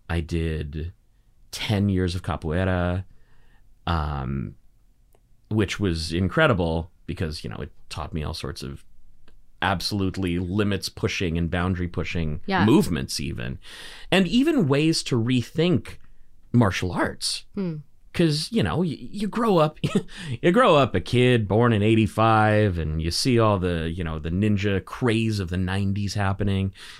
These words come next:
Speaker 1: and you think it's one thing.
Speaker 2: Mm-hmm.
Speaker 1: And I mean, not only speaking to the, to the, uh, the Western perspective of martial arts, but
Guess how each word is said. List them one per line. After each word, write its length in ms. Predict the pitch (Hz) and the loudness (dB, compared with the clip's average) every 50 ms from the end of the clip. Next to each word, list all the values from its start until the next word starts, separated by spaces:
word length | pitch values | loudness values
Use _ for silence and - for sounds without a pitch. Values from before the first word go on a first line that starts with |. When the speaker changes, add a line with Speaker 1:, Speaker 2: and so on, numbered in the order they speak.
| - - | -6 0
Speaker 1:
and 160 | - 120 123 | 2 4 6
you 80 | 127 120 | 4 4
think 220 | - - 151 147 | 2 2 0 0
it's 160 | 139 101 - 104 | 0 -2 -2 0
one 240 | 101 95 85 82 | 0 0 0 0
thing. 380 | 76 - - 82 - - - 113 - 196 | -2 -4 -8 -12 -12 -12 -14 -12 -8 -6
Speaker 2:
Mm-hmm. 800 | 190 185 160 165 175 170 165 165 165 160 156 156 151 143 139 139 135 - - | -4 -4 -2 -2 -2 -2 -2 -2 -4 -4 -4 -4 -6 -8 -10 -12 -12 -4 0
Speaker 1:
And 580 | 110 110 107 104 104 101 101 101 98 92 - - - - - - - - - - - - - - - - - - - - _ _ _ - - - - | 0 2 4 2 2 2 2 2 0 0 -4 -8 -14 -18 -20 -20 -20 -20 -20 -20 -20 -20 -20 -20 -20 -20 -20 -20 -20 -20 _ _ _ -20 -16 -4 0
I 60 | 135 143 | 4 6
mean, 240 | 139 135 131 127 127 | 6 6 6 6 6
not 220 | 131 135 139 135 | 6 6 6 6
only 240 | 147 139 131 123 113 | 6 6 6 4 4
speaking 440 | - - - 120 - 113 110 107 104 | 2 0 0 0 2 2 2 2 2
to 260 | - - 117 101 95 95 | 0 -2 0 0 0 0
the, 520 | 85 92 92 90 87 85 85 85 82 - - - - | 0 -2 -2 0 0 0 0 -2 -4 -6 -14 -16 -10
to 200 | - - 123 110 | -4 0 0 0
the, 500 | 101 90 101 92 87 82 80 78 65 - - | 2 2 0 0 0 -2 -2 -4 -6 -8 -6
uh, 420 | - 95 90 85 82 87 - - - - _ | -4 -4 -4 -4 -4 -6 -8 -10 -12 -14 _
the 180 | - 98 95 113 | -10 -2 0 2
Western 560 | - 98 110 127 117 104 - - 127 110 98 87 | 2 4 4 4 4 2 2 2 2 2 2 2
perspective 540 | 104 92 - - 101 104 - - 104 90 | 0 -2 -2 -2 -2 -4 -2 -4 -4 -4
of 140 | 87 85 87 | -4 -2 -2
martial 400 | 90 82 85 - - - 85 - | -2 -2 -2 -4 -6 -8 -4 -2
arts, 400 | - 101 - - - - - - | -2 0 0 -2 -4 -6 -10 -10
but 300 | - - 80 - - - | -6 -4 -4 -4 -4 -6